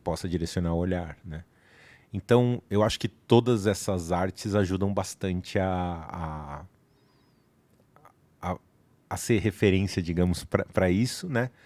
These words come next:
Mas eu acho que tem muito essa coisa de parte do corpo. Eu acho que, sei lá, você sentado numa avenida,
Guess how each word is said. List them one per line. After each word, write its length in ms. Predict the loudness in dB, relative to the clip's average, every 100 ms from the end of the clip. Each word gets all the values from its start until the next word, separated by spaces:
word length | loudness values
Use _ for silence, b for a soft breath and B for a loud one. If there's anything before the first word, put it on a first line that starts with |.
| B B B
Mas 140 | 4
eu 60 | 4
acho 100 | 4
que 80 | 0
tem 100 | 0
muito 200 | 0 -2
essa 160 | -4
coisa 360 | 0 2 2 0
de 260 | -2 -6 -6 b b b b _ _ _
parte 280 | 4 4 2
do 100 | -2
corpo. 400 | -2 -4 -6 -14 _ _ _ _ _ _ -10
Eu 140 | -4
acho 220 | -4 -4 -4
que, 200 | -2 0
sei 200 | 2 4
lá, 220 | 2 0 b b b
você 220 | -6 -2 -2
sentado 680 | 2 2 2 6 6 8 6
numa 200 | 8 6
avenida, 720 | 4 2 2 0 0 -4